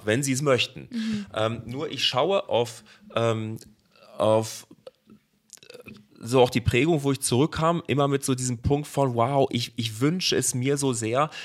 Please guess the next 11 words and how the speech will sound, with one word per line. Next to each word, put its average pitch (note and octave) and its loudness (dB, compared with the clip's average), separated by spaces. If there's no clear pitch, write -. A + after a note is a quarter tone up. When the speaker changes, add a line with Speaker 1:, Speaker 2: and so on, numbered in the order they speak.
Speaker 1:
dass B2+ 2
ihr - -2
da A#2 4
reinkommt D#3 -4
in A#2+ -8
das, A#2+ 0
was B2 -2
Gott C#3+ -2
euch C3 -2
wirklich C#3+ -8
verspricht. - -6